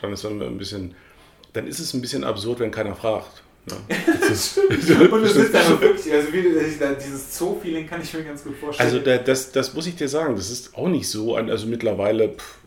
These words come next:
Speaker 1: habe ich ein dickes Fell, aber das ist am Anfang auch nicht angenehm, ne?
Speaker 2: Ja, aber das ist ja, und da fängt's ja dann an, dass du, also wahrscheinlich ist es dann so, dass die Leute so ein bisschen erwarten, also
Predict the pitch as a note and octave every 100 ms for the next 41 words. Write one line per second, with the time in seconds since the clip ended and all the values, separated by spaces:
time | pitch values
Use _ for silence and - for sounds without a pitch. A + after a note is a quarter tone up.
0 | - - - - - - G#2 G#2+ G2 G#2
1 | G#2+ G2 - G#2+ - - - A2 C#3 A2+
2 | A#2 B2 D#3 C3+ G#2 D3 F#2 F#2 G#2 C3
3 | - - - - - - - C#3 D#3 D3
4 | D3 D#3+ E3 C#3+ C3+ C3 C3+ F3 E3+ -
5 | C#3+ C3+ C#3+ D#3+ C#3+ D3+ C#3 - - -
6 | A#2 A2+ - - _ - A#2 A#2 B2+ D#3+
7 | F#3 D#3+ D#3 D3 - B2 A2+ C3+ D#3 A#2
8 | B2 A2+ A2+ D3+ C3 A#2 A#2 - D#3+ C#3+
9 | A#2 A2+ B2 D3 C#3+ C3+ A#2 A2+ A2+